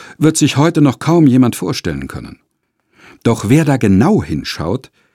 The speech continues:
stellt bereits in den letzten Jahren eine zunehmende Diskussion über kinderfeindliche Tendenzen in der gesellschaftlichen Interaktion fest. Diese Tendenz ist in einem Umfeld,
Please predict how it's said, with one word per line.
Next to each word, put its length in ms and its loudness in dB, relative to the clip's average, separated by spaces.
stellt 320 -2
bereits 380 0
in 100 -2
den 120 2
letzten 380 -2
Jahren 340 0
eine 200 0
zunehmende 640 0
Diskussion 720 0
über 220 2
kinderfeindliche 1000 0
Tendenzen 800 0
in 140 -2
der 100 -6
gesellschaftlichen 760 -4
Interaktion 800 -6
fest. 400 -16
Diese 200 2
Tendenz 520 2
ist 200 -4
in 100 -2
einem 180 2
Umfeld, 640 0